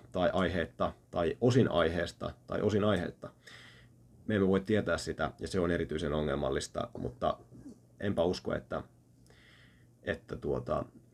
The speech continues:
Hesari on toiminut tässä kaikilla, kaikilta osin oikein, koska mitä Rydmanin vastineita olen henkilökohtaisesti itse lukenut, ja ilmeisesti myös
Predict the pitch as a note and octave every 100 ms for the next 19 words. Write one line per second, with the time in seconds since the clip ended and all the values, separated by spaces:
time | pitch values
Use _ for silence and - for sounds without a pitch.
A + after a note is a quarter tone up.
0 | F2+ F#2 F2 E2 C2+ E2+ D2+ D#2 - -
1 | D#2 F2 E2 D2+ C#2+ - - F2+ D#2 C#2+
2 | D#2 D#2 - D#2 D2+ - - - - -
3 | - E2+ - F2 E2+ F2+ F2 F2+ E2+ F2+
4 | D#2+ D#2+ E2+ D#2+ F2 D2+ D2+ - - E2+
5 | - D#2+ - E2 G2+ G2 D2+ C#2+ - _
6 | _ - - - - D#2+ D2 - E2 D#2
7 | D#2+ - D#2+ - -